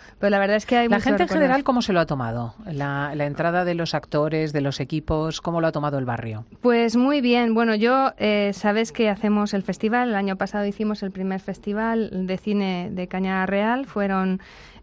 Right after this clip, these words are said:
Speaker 1: eh, eh, siete días de, de proyecciones en, eh, tuvimos siete espacios de proyección, tres al aire libre, con pantallas hinchables muy, muy grandes de cine de verano y cuatro en espacio cerrado.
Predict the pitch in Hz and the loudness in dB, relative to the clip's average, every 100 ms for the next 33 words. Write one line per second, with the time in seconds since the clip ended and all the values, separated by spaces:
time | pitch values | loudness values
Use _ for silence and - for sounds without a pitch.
0 | - 190 185 185 180 180 - - 180 180 | -4 0 0 0 -2 -4 -10 -14 -10 -8
1 | 180 - 202 190 185 208 233 214 214 208 | -8 -4 -2 0 0 2 4 4 2 0
2 | 208 190 190 185 180 175 180 - 185 180 | -2 -2 0 0 0 -2 -4 -2 0 -2
3 | - 220 226 233 233 233 - 185 185 180 | -2 2 2 4 2 -2 -2 0 0 0
4 | 175 - - - - - 185 180 190 214 | -2 -10 -20 -20 -18 -6 -4 -2 0 2
5 | 214 254 240 - 185 190 180 175 175 170 | 0 -2 -4 -4 -6 -6 -8 -6 -6 -6
6 | 220 254 302 - 190 196 196 185 180 185 | -4 -4 -6 -6 -4 -2 -4 -4 -2 -2
7 | 202 233 254 262 262 190 170 170 180 180 | 0 0 0 0 -2 -4 -4 -4 -4 -6
8 | - 175 - 214 226 240 220 208 196 185 | -6 -8 -6 -4 -2 -2 -2 -2 -2 -4
9 | 175 175 190 220 220 185 190 185 185 202 | -4 -4 0 0 0 -2 -2 -2 -2 0
10 | 226 233 196 180 196 190 190 196 196 190 | 0 -2 -6 -4 0 0 0 -2 -2 -4
11 | - 185 - 180 202 185 185 185 214 214 | -4 -6 -4 -6 -4 -6 -2 0 0 0
12 | 240 | -4